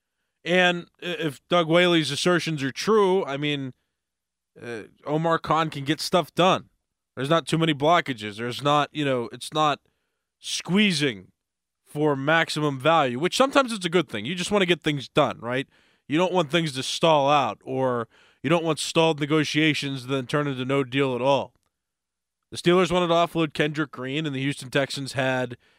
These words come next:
extended interest over years for Kendrick Green. So just make it work. Khan makes it work. The Texans cut Desmond King.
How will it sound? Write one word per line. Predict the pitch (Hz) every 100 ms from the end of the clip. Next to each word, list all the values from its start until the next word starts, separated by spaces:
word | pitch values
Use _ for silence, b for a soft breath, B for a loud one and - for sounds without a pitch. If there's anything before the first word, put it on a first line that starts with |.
| _
extended | 117 - 160 175
interest | 214 165 123 - - _ _ _ _ _ _ _
over | 143 139
years | 147 214 233 135
for | - 131
Kendrick | 147 123 113
Green. | 123 117 87 _ _ _ _ _ _ _ _ _ _ _ _ _
So | 147
just | 151 135
make | 160
it | 175
work. | 208 208 - -
Khan | 147 151 156
makes | 160 -
it | 165
work. | 214 147 - _ _ _ _ _ _ _ _ _ _ _ _ _ _ _
The | 131
Texans | 135 180 - 170 -
cut | 175 -
Desmond | 175 165 156 151
King. | - 160 196 240